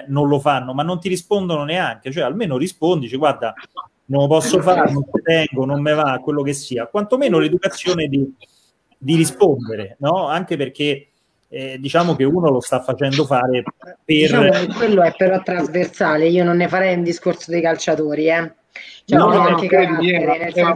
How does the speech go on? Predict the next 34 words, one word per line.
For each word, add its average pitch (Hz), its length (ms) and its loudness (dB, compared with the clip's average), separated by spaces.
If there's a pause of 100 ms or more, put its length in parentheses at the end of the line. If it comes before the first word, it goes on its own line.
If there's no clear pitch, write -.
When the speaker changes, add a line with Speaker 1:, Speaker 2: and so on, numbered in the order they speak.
Speaker 3:
posso, 190 200 4
Speaker 2:
che 196 200 2
Speaker 3:
posso 202 300 2
dirti 208 320 0
una 151 160 4
cosa, 147 400 2
Eva? 120 260 2 (140)
Speaker 2:
Sì, 285 160 2 (240)
Speaker 3:
E 143 280 6
Speaker 2:
certo. 160 140 8
Speaker 3:
i 160 100 6
calciatori 185 580 2
di 151 80 0
quella 147 220 4
generazione 135 720 2
là 113 320 2 (440)
erano 156 440 2
grati 196 720 0 (300)
al 143 160 4
loro 165 260 6
pubblico, 120 420 2
ai 127 60 6
loro 135 160 6
tifosi. 127 540 2 (200)
Io 139 120 4
dico 139 160 6
pubblico 139 340 4
Speaker 2:
Sì. 120 40 4
Speaker 3:
perché 117 400 -2
faccio 127 320 -2
teatro, 131 480 2
per 113 100 -6
cui 135 140 0
me, 131 220 0